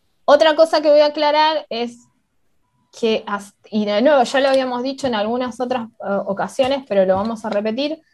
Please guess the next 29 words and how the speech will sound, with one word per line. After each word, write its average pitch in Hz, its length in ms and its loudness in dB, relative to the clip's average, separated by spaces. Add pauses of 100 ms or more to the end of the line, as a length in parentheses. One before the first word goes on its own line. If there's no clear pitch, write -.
(220)
es 196 320 -4 (1200)
que - 140 2
hagas 370 320 2
un 294 160 0
curso 311 460 -2
no 247 100 -4
significa 269 880 -2
que 196 140 -4
vas 214 200 -2
a 226 80 -6
conseguir 214 440 -4
un 240 100 -2
laburo 214 440 0
sí 220 260 -6
o 214 80 0
sí. 233 340 -4 (1400)
Porque 190 500 -4 (120)
sigo 302 420 4
viendo, 294 840 2
y 208 100 -10
sobre 214 340 -6
todo 302 180 4
en 302 100 0
los 220 160 0
diarios, 269 720 0
muchos, 285 460 -4 (160)
muchas 269 420 -2
notas 285 460 0
de 262 360 2